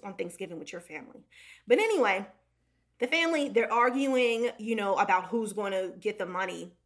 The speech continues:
And she's not even dead yet. Like, she's still alive and well, and they'll, they'll do it blatantly in front of her. And so, you know, she decides that, uh, she doesn't want anyone to inherit her money. So she feels like the best way she can handle the situation is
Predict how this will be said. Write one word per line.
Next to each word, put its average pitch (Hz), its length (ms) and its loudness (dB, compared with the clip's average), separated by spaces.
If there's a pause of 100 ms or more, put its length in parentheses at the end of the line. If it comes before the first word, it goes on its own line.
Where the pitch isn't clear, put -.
(160)
And 220 140 -4
she's 254 240 -4
not 269 220 0
even 175 260 -6
dead 175 240 -4
yet. - 380 -16
Like, 170 320 -8
she's 262 320 -4
still 247 280 2
alive 220 520 2
and 196 200 -6
well, 190 440 2 (320)
and 233 360 0 (160)
they'll, 240 380 4
they'll 240 180 2
do 277 200 0
it - 120 -2
blatantly 208 600 -6
in 180 80 -10
front 185 240 -6
of - 80 -12
her. 139 240 -10 (420)
And 269 160 2
so, 277 540 2
you 311 120 -4
know, 285 200 0
she - 240 0
decides 190 640 2 (160)
that, 180 460 6 (180)
uh, 190 220 0
she - 160 -4
doesn't 269 260 0
want 208 160 -4
anyone 208 360 -4
to 208 120 -6
inherit 185 360 -6
her 185 100 -12
money. 277 500 -2
So 202 300 -2
she 254 240 -8
feels 233 240 0
like 208 100 -8
the 196 80 -8
best 208 380 -2
way 240 240 0
she 226 160 -8
can 196 120 -10
handle 247 240 0
the 208 80 0
situation 220 760 -2
is 196 320 -4